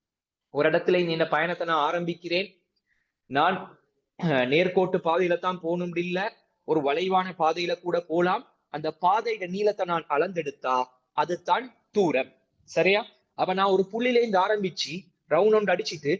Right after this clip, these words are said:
திருப்பியும் அதே புள்ளிக்கு வந்து சேர்ந்தா கூட எங்களோட தூரம் பூஜ்ஜியம் ஆகாது. அதாவது புள்ளகள்,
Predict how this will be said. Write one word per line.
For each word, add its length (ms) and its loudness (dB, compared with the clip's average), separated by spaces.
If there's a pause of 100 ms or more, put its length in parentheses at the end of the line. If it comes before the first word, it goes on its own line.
(220)
திருப்பியும் 420 2
அதே 200 2
புள்ளிக்கு 360 -4
வந்து 220 2
சேர்ந்தா 400 0
கூட 200 -4 (420)
எங்களோட 300 -4
தூரம் 360 0
பூஜ்ஜியம் 460 -4
ஆகாது. 440 0 (360)
அதாவது 480 0
புள்ளகள், 420 -2